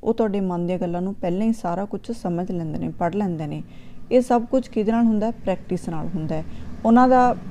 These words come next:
ਉਹਨਾਂ ਦੀਆਂ ਕਿਤਾਬਾਂ ਵੀ ਪੜ੍ਹੀਆਂ ਹੁੰਦੀਆਂ ਨੇ ਤੇ ਉਹਨਾਂ ਦੀ ਸਭ ਤੋਂ ਵੱਡੀ ਚੀਜ਼ ਹੁੰਦੀ ਹੈ ਪ੍ਰੈਕਟਿਸ। ਜਿੰਨੀ ਤੁਸੀਂ ਕਿਸੇ ਚੀਜ਼ ਦੀ ਪ੍ਰੈਕਟਿਸ ਕਰੋਗੇ, ਉਨੀ ਜ਼ਿਆਦਾ ਤੁਹਾਡੇ ਲਈ ਉਹ ਚੀਜ਼ ਆਸਾਨ ਹੋ ਜਾਊਗੀ। ਉਹ ਆਪਣੇ ਮਨ ਦੇ ਵਿੱਚ ਠਹਿਰਾਓ ਲੈ ਕੇ ਆਉਂਦੇ ਨੇ।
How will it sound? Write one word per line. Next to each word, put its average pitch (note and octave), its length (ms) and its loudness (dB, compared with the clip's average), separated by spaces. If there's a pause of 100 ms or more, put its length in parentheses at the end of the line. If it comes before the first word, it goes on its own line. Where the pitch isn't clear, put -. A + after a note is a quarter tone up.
(280)
ਉਹਨਾਂ G#3+ 180 6
ਦੀਆਂ B3+ 140 10
ਕਿਤਾਬਾਂ F#3+ 460 4
ਵੀ A3 120 2
ਪੜ੍ਹੀਆਂ A3+ 300 4
ਹੁੰਦੀਆਂ A3+ 360 4
ਨੇ A#3+ 120 4
ਤੇ B3 320 0
ਉਹਨਾਂ G#3+ 200 0
ਦੀ B3 100 2
ਸਭ A3 240 0 (120)
ਤੋਂ B3 140 2
ਵੱਡੀ G3+ 220 -2
ਚੀਜ਼ G3 260 -2
ਹੁੰਦੀ F#3+ 220 0
ਹੈ A#3 60 2
ਪ੍ਰੈਕਟਿਸ। F3+ 440 -6 (160)
ਜਿੰਨੀ A#3+ 360 4
ਤੁਸੀਂ B3 240 -2
ਕਿਸੇ A3+ 200 -2
ਚੀਜ਼ F#3+ 260 -4
ਦੀ F#3+ 60 -2
ਪ੍ਰੈਕਟਿਸ F#3 440 -8
ਕਰੋਗੇ, F3+ 480 -4
ਉਨੀ G3+ 260 -2
ਜ਼ਿਆਦਾ F3 340 -4
ਤੁਹਾਡੇ F3 320 -4
ਲਈ F3+ 180 -2
ਉਹ F#3+ 100 -4
ਚੀਜ਼ F3 260 -6
ਆਸਾਨ F#3+ 520 -4
ਹੋ F#3 180 -6
ਜਾਊਗੀ। E3 380 -10 (760)
ਉਹ B3 140 8
ਆਪਣੇ A#3+ 300 8
ਮਨ G3+ 340 6
ਦੇ A3+ 340 6 (200)
ਵਿੱਚ G3+ 300 0 (100)
ਠਹਿਰਾਓ F3 480 0
ਲੈ F3+ 160 -2
ਕੇ F3 160 -6
ਆਉਂਦੇ E3 260 -4
ਨੇ। F3 140 -4